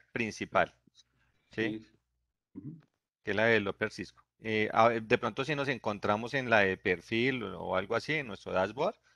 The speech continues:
Speaker 1: ¿sí? Digamos, este es nuestro dashboard aquí, donde tenemos la
Speaker 2: Sí.
Speaker 1: información personal y eso, ¿sí? Entonces, básicamente nos devolvemos aquí una pestañita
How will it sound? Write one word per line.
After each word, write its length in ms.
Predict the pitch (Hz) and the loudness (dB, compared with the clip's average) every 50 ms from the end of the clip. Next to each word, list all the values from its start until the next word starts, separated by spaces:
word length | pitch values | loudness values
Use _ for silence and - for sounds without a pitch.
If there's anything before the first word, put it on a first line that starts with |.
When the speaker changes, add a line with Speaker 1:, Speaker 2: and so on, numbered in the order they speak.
| _ _ _ _ _ _ _ _ _ _ _ | _ _ _ _ _ _ _ _ _ _ _
Speaker 1:
¿sí? 260 | _ - 120 147 143 _ - | _ -8 -6 -6 -8 _ -8
Digamos, 240 | 104 92 95 107 | -8 -6 -6 -6
este 160 | 107 - - 117 | -8 -8 -8 -8
es 60 | 117 | -6
nuestro 540 | 117 110 - - 110 101 92 90 90 87 _ _ _ | -6 -8 -8 -6 -4 -2 -2 -2 -4 -8 _ _ _
dashboard 560 | - 92 95 101 104 104 104 117 127 151 170 147 | -8 0 4 4 4 4 2 -2 -2 -2 0 -2
aquí, 360 | 101 - - 120 131 180 175 _ _ _ _ _ _ - | -4 -6 -6 -6 -6 -6 -8 _ _ _ _ _ _ -12
donde 220 | 95 95 92 92 | -10 -8 -8 -8
tenemos 260 | - - 92 92 101 107 | -6 -4 -4 -4 -2 -6
la 60 | 113 | -4
Speaker 2:
Sí. 80 | - - | -4 -4
Speaker 1:
información 300 | 101 95 87 - - - | -4 -4 -6 -8 -8 -10
personal 680 | - 113 110 - - 98 87 90 92 104 113 120 117 | -6 -6 -6 -4 -4 -8 -4 0 2 2 2 2 0
y 80 | 107 101 | -2 -4
eso, 280 | 104 101 135 180 196 _ _ _ _ _ _ _ _ _ _ _ _ _ _ _ _ _ _ _ _ _ _ _ _ | -4 -4 -6 -8 -12 _ _ _ _ _ _ _ _ _ _ _ _ _ _ _ _ _ _ _ _ _ _ _ _
¿sí? 340 | _ - 110 110 127 147 - _ _ _ _ _ _ _ _ _ _ _ _ _ _ _ _ _ _ - | _ -6 -4 -4 -4 -6 -10 _ _ _ _ _ _ _ _ _ _ _ _ _ _ _ _ _ _ -4
Entonces, 560 | - 131 135 131 - 127 117 107 107 127 135 - - | -4 -4 -4 -2 0 0 0 0 0 -4 -4 -4 -2
básicamente 680 | 107 110 107 - 120 - - 120 110 113 - - 117 | 0 0 2 2 0 -4 -4 -4 -4 -6 -6 -6 -6
nos 120 | 120 117 110 | -4 0 0
devolvemos 400 | 110 98 90 90 98 95 95 117 | 0 0 0 -2 -6 -8 -4 -6
aquí 180 | 113 - - | -6 -6 -4
una 120 | 107 104 104 | -4 -4 0
pestañita 720 | - 123 117 - - 131 131 135 127 110 - 143 165 151 | 0 0 0 2 0 0 0 0 -4 0 0 -2 -2 -2